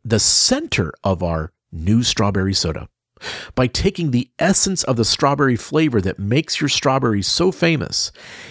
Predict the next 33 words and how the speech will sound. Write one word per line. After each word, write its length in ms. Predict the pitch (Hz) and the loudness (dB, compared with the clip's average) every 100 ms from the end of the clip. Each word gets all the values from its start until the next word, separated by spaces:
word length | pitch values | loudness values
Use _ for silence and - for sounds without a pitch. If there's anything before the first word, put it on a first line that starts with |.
| - | -4
enhance 640 | 156 143 135 - 233 269 - | 0 2 0 0 -2 -2 0
that 180 | 208 | -2
flavor, 640 | - - 202 196 - 69 - _ _ - - - | -2 -2 0 0 -2 -6 -12 _ _ -20 -16 -2
and 220 | 107 98 | -2 0
put 220 | - 151 | 0 2
it 140 | 147 - | 0 0
into 420 | 110 110 - 110 | -2 0 0 0
our 260 | - 98 101 | 0 0 0
soda 480 | - - 95 87 73 | 0 2 2 2 -2
line." 400 | 71 - - - _ _ _ _ _ _ _ _ _ _ _ _ 90 | -8 -12 -14 -20 _ _ _ _ _ _ _ _ _ _ _ _ -4
And 120 | 85 | 0
so 280 | - 92 90 | 2 2 0
the 100 | 69 | -2
soda 380 | - 120 135 | 0 2 0
pop 420 | - - 127 - - | 0 0 0 -2 -6
with 140 | - | -6
the 80 | - | -10
famous 560 | - 143 156 151 139 | -6 -2 0 0 0
family 460 | - 120 120 120 120 | -2 -2 -2 -2 -2
strawberry 540 | - - 98 107 98 | -4 -2 0 2 2
farm 460 | 92 - 151 185 202 | 0 -2 -2 0 -2
name 320 | 92 76 76 - - - - - | -2 -4 -10 -12 -16 -20 -20 -2
is 160 | 131 104 | 0 2
the 80 | |
most 300 | 110 120 110 | 4 4 2
famous 440 | - - 202 208 - | -4 -2 0 2 0
strawberry 540 | - 175 160 165 160 | 0 0 2 2 2
flavored 400 | 147 156 139 131 | 0 0 0 0
soda 440 | - 139 131 131 - _ - - _ _ - | 0 2 2 0 -4 _ -20 -20 _ _ -4
in 220 | 120 104 | -2 0
the 80 | 92 | 0
United 460 | 85 82 78 80 82 | 0 0 -2 -2 -2
States. 600 | - 80 - - - | -2 -6 -4 -2 -2